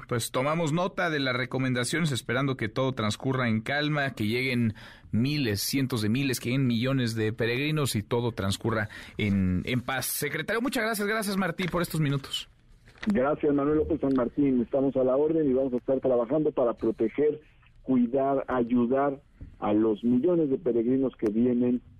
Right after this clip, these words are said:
Speaker 2: a la Basílica de Guadalupe entre el once y el doce de diciembre.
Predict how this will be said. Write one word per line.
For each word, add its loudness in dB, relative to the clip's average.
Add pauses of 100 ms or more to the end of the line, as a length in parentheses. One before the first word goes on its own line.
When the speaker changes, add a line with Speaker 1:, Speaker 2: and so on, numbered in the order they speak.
(540)
Speaker 2:
a 0
la 2
Basílica 0
de 4
Guadalupe 2 (260)
entre 0
el 4
once 0
y 2
el -2
doce 0
de 0
diciembre. -2